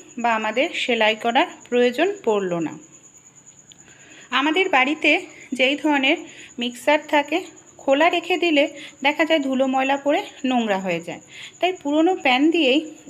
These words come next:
এইভাবে আমরা খুব সহজেই কভার তৈরি করে নিতে পারি। কোনো রকম কাটিং বা সেলাইয়ের প্রয়োজন পড়বে না। প্যান্টের নিচে যেহেতু গার্ডার লাগানো আছে, তাই খুব ভালোভাবে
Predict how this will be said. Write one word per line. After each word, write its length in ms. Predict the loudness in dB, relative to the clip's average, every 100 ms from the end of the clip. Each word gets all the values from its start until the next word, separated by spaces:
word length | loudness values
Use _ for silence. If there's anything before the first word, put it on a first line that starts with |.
| 0
এইভাবে 340 | 0 2 2 2 0
আমরা 220 | 0 -2 -2 -4 -20 -10
খুব 180 | -4 -4 0
সহজেই 460 | 2 2 0 0 -2 -8 -6
কভার 360 | 0 2 2 0 -2 -4
তৈরি 240 | -2 0 -2
করে 220 | 0 2
নিতে 260 | 4 2 2
পারি। 200 | 2 2 -2 -12 -20 -20 -20 -20 0
কোনো 200 | 2 4 2
রকম 180 | 0 -2 2
কাটিং 320 | 0 2 -2 -2 -10 -10 -4
বা 80 | -4
সেলাইয়ের 340 | -4 0 2 0
প্রয়োজন 380 | -2 -2 -2 -2 -2
পড়বে 260 | 0 0 2 0
না। 60 | 0 -8 -20 -20 -20 -20 -20 -20 _ -8 0
প্যান্টের 360 | 2 2 4
নিচে 240 | 4 4 2
যেহেতু 280 | 0 0 -2 0
গার্ডার 280 | 0 0 0 2
লাগানো 280 | 2 4 4 2
আছে, 180 | 0 -4 -4 -16 -20 -18
তাই 160 | -2 -2 0
খুব 160 | -2 -4 -6 -20 -20 -12 -10 -2
ভালোভাবে 460 | 0 2 2 2